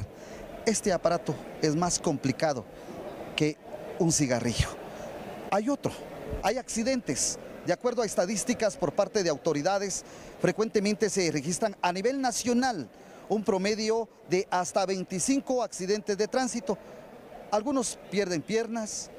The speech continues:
pierden brazos, manos, en fin, son varios los accidentes que, eh, son, eh, provocados por, en algunos por abuso de, de velocidad, por imprudencia o también por conducir en estado de ebriedad.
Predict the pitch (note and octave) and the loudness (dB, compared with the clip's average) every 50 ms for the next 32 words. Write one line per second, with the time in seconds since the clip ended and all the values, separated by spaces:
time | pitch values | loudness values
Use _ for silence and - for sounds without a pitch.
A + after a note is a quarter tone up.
0 | - - - F#3 G3 F#3 E3+ D#3+ C#3 A#2+ D3 G3+ A3 G3+ - - G3+ D3+ D3 C#3+ | -10 -2 0 0 2 2 2 0 2 4 2 2 2 2 -2 -4 -4 -2 0 0
1 | F#3+ B3 B3+ A#3 A3 G#3 - - - - - - - - - - - - - G#3+ | 2 2 0 -2 -4 -6 -6 -6 -8 -8 -12 -16 -14 -14 -14 -10 -2 0 0 2
2 | - C#4 C#4 B3+ A#3 - - - - - - A#3 A#3 G3 A3 G#3+ A#3 A#3 A3+ G#3+ | 4 4 4 2 2 -2 -4 -8 -4 0 0 0 2 2 2 2 2 2 0 2
3 | F#3+ F#3 - - - G3+ A3 - - A3 G#3 G3 G#3 G#3+ G#3+ - G#3+ G#3 - - | 2 0 0 2 0 0 0 0 -2 0 2 2 2 0 0 0 0 0 -2 -6
4 | - - - - - - F#3+ G3 G3 - F#3 D#3+ - - G#3 G3+ G#3 G3+ - - | -14 -16 -16 -8 -2 0 2 2 2 2 0 2 2 2 0 0 0 -2 0 0
5 | F3 E3 E3+ E3 D#3+ C#3 B2 - - - - - - G3 F#3 F3 F3 - B3 B3 | 2 2 2 2 0 -2 -2 -4 -12 -18 -10 -2 0 0 0 0 -2 0 0 0
6 | B3 B3 A3+ - - - - - - - - - B3 B3 A#3 - - G#3 G3+ F3 | 0 0 -2 -4 -8 -12 -16 -20 -20 -12 -4 -2 -2 -2 -2 -6 -2 0 0 2
7 | F3+ F3 E3 F3+ A#3 A#3 A3 - - - - G3 G3 - E3+ D3+ F#3 F#3+ - G3 | 2 2 2 2 2 0 0 -2 -2 -2 0 0 2 2 2 0 0 0 0 2
8 | E3+ E3+ D#3+ D3 A#2+ - - - - - - - C#3+ E3+ F3 E3+ F3 E3 D#3 - | 2 4 2 2 0 -2 -8 -16 -14 -8 -4 0 2 2 4 4 2 2 2 2
9 | - E3+ D#3+ G#3 A#3 C4+ C#4 - - - - - - - - - - - G3 F#3 | 2 4 4 4 2 2 -4 -8 -14 -20 -16 -16 -16 -14 -14 -8 0 0 0 0
10 | F#3+ F#3 - G3 F3+ E3 F#3+ A#3 C4+ B3+ - - C4 A#3+ G#3+ F#3 - - - A#3 | 0 -2 0 2 2 2 2 2 0 -2 -2 0 -2 -2 -2 -4 -10 -4 -2 0
11 | C#4 C#4+ C#4 - _ _ _ - - - - F3 E3+ F3+ F#3 G#3 A3 A3+ A#3+ G#3 | 0 0 -4 -8 _ _ _ -20 -10 -2 0 0 0 0 0 0 0 0 -2 -6
12 | - - A#3 A#3 A#3+ A#3 - - - - - - - - - - G#3 G3 F#3+ G3+ | -4 -2 0 0 -2 -4 -8 -16 -20 -20 -20 -20 -20 -12 -2 -2 0 0 0 0
13 | - G3+ G#3 G#3 - - - - - G3+ G3 F#3 D3+ - - E3 D#3+ D#3+ D#3 C3 | 2 2 2 2 0 -6 -12 -4 -2 -2 0 0 -2 0 2 2 2 2 2 0
14 | C#3+ C3 C3+ C3 A#2+ A2 G#2+ - | 0 0 0 -2 -2 -2 -4 -10